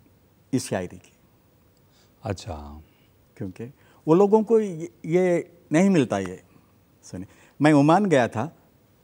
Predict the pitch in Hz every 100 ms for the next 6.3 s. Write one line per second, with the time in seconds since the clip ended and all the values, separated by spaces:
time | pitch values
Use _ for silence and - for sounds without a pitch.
0 | _ _ _ _ 151 160 196 214 220 233
1 | - _ _ _ - 123 302 202 254 196
2 | 185 170 139 113 92 - 90 90 - -
3 | _ - 135 151 175 135 98 92 - _
4 | _ _ _ _ _ _ _ _ _ _
5 | _ - 104 90 - - 143 135 175 185
6 | 165 147 139